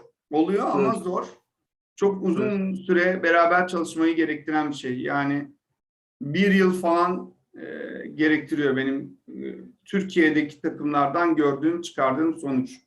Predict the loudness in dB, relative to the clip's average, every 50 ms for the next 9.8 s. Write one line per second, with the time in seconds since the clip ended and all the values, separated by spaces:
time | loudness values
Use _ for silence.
0 | _ _ _ _ _ _ _ _ _ _ _ _ _ _ _ _ _ -10 -6 -4
1 | -2 -2 -2 -2 -2 -2 2 2 4 6 6 8 8 8 6 4 0 0 0 0
2 | 0 0 -2 -2 -4 -6 -6 -6 -10 -10 -2 0 0 0 0 0 -6 -6 -4 -4
3 | -4 -6 -6 -6 -10 -10 -10 -8 -8 -8 -8 -10 -12 -10 -10 -8 -8 -10 -12 _
4 | _ _ _ _ _ _ _ _ _ _ _ _ 0 0 0 2 0 -2 -2 -2
5 | -2 0 2 2 2 2 -2 -6 -6 -8 -8 -8 -4 -2 2 2 4 2 2 2
6 | 0 -2 -2 -2 -4 -2 -2 -2 -6 -4 -6 -6 -6 -6 -14 -16 -14 -12 -10 -10
7 | -10 -6 -6 -6 -6 -4 _ 4 4 6 6 6 4 4 4 2 4 4 2 0
8 | -2 -6 -2 2 2 2 2 2 -4 -4 -4 0 2 2 2 2 0 -6 -12 -10
9 | -10 -10 -8 0 2 2 2 2 2 -2 -2 -2 -4 -6 -8 -14